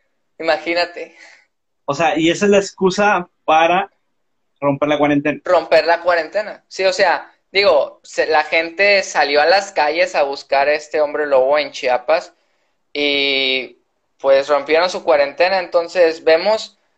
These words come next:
Speaker 1: lo que hablamos, a lo que voy, aterrizándolo, es cómo la información o el exceso de información,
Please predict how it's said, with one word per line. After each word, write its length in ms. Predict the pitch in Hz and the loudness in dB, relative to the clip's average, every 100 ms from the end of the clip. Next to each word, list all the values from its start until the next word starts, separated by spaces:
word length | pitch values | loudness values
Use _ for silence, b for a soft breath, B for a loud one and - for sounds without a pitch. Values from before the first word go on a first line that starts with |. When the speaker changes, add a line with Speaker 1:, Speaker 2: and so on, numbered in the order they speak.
| _ - | _ -4
Speaker 1:
lo 240 | 165 170 | 2 2
que 100 | 165 | 4
hablamos, 480 | 165 165 170 165 147 | 2 4 2 0 -4
a 80 | 135 | -4
lo 180 | 143 143 | -2 -2
que 100 | 156 | -2
voy, 280 | 147 151 - | 0 -2 -2
aterrizándolo, 800 | 131 - 139 143 156 151 139 131 | -6 -4 -6 -6 -8 -4 -2 0
es 260 | 135 - - | -2 -8 -2
cómo 520 | 170 170 196 208 - | -2 2 2 2 0
la 260 | 156 156 156 | -2 0 0
información 960 | 156 - 156 156 147 147 - 170 180 | -4 -2 0 0 -2 -4 0 2 2
o 100 | 185 | 2
el 80 | 170 | 0
exceso 460 | 143 - 175 165 214 | 0 -2 -4 -4 -6
de 100 | 220 | -12
información, 880 | 196 - 151 139 131 - 147 160 | -8 -4 -2 -2 -6 -2 0 0